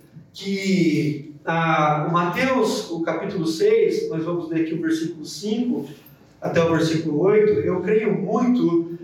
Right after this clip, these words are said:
que se nós entendermos o espírito do que Jesus está falando sobre oração,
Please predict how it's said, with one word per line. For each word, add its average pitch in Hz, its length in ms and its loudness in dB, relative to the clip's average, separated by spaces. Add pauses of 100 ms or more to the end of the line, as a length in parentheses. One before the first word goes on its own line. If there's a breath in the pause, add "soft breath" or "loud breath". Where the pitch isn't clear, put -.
(280 loud breath)
que 185 580 2
se - 180 -6
nós 208 720 0
entendermos 190 720 0
o 190 40 -4
espírito - 960 0 (680 loud breath)
do 160 100 -4
que 165 100 -2
Jesus 170 340 4
está 165 160 0
falando 160 300 2
sobre 160 300 2
oração, 165 760 0